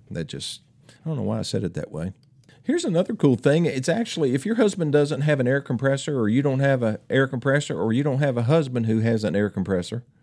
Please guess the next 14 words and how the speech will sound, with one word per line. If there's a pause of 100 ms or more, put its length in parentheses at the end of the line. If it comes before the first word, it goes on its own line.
(560)
did
I
cover
all
the
possibilities
there? (360)
Well,
you
can
buy
an
air
compressor.